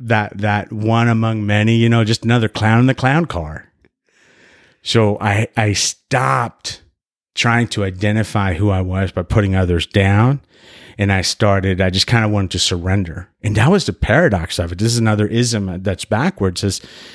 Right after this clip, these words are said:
the minute I could tell that story, like I say it to you,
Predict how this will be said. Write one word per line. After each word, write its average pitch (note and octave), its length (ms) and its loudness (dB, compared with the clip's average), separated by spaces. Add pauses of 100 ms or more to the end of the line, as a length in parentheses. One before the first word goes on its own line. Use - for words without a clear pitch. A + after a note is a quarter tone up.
(200)
the G#2+ 100 0
minute C#3 540 2
I G#2 340 0 (160)
could G2+ 200 -2
tell C#3 240 0
that C#3 160 2
story, F#2+ 320 0
like F2+ 180 -4
I F#2+ 60 -2
say G#2 260 -2
it G2 140 0
to G2+ 100 0
you, A2 420 0